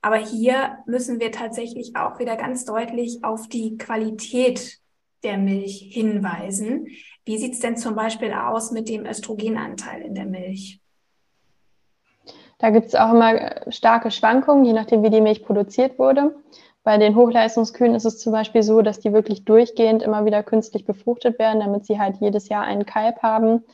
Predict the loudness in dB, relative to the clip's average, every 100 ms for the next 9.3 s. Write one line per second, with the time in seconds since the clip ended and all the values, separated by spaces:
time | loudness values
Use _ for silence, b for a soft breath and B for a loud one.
0 | b b _ 0 2 2 2 2 4 2
1 | 2 0 0 2 2 2 4 2 4 2
2 | 4 4 2 0 -2 -4 -4 -2 0 0
3 | -2 0 0 -2 -2 -4 -2 -2 -2 -2
4 | -2 -2 -2 -2 -2 -4 -4 -2 -2 -2
5 | -4 _ _ _ _ _ _ _ 4 6
6 | 4 2 0 2 2 0 -12 -20 _ -10
7 | 0 2 2 2 2 4 2 2 -2 0
8 | 4 4 4 0 2 2 4 4 2 4
9 | 2 0 -6